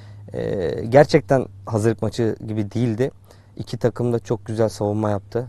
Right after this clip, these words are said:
E, ben süre alamadım. Ama, e, bu konuda dışarıdan izlediğim zaman kul-, takım arkadaşlarımı, e, gerçekten tebrik ederim. Çünkü gayet güzel, e, organizasyonlara sahip bir kulü-, e, takıma karşı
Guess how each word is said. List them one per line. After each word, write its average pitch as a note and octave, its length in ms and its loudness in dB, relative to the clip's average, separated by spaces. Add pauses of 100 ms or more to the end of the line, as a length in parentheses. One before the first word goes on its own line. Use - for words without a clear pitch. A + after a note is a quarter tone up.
(160)
E, G2+ 180 -4
ben G#2+ 120 2
süre A2 220 0
alamadım. A2 460 2 (460)
Ama, A#2+ 440 2
e, G#2+ 40 0 (560)
bu A2 160 -6
konuda A2+ 580 2
dışarıdan G#2+ 420 0
izlediğim G#2+ 440 0
zaman G#2+ 260 -2
kul-, - 260 -8 (100)
takım G#2+ 280 -6
arkadaşlarımı, G#2+ 760 -4
e, G2+ 300 -8
gerçekten G2+ 500 -4
tebrik G2 320 -8
ederim. A2 240 -4
Çünkü B2 360 -2 (1000)
gayet A2+ 360 6
güzel, A#2 380 2 (300)
e, G2+ 360 -4
organizasyonlara G#2+ 1000 0
sahip G#2 360 0
bir G#2 60 -6
kulü-, G2+ 420 -4
e, G2+ 60 -4
takıma G#2+ 360 -6
karşı G#2 480 -2